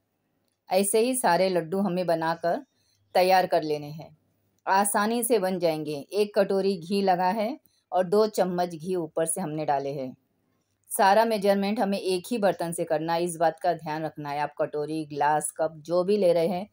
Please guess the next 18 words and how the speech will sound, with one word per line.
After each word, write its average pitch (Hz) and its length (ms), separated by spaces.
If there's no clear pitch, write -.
उसी 262 320
से 202 220
एक 208 260
ही 277 120
बर्तन 190 340
से 208 160
सारा 180 300
मेजरमेंट 175 540
करेंगे 165 540
तो 208 40
बिना 214 400
किसी 220 380
तकलीफ़ 196 580
के, 185 200
बिना 180 340
किसी 180 380
झंझट 160 560
के 165 260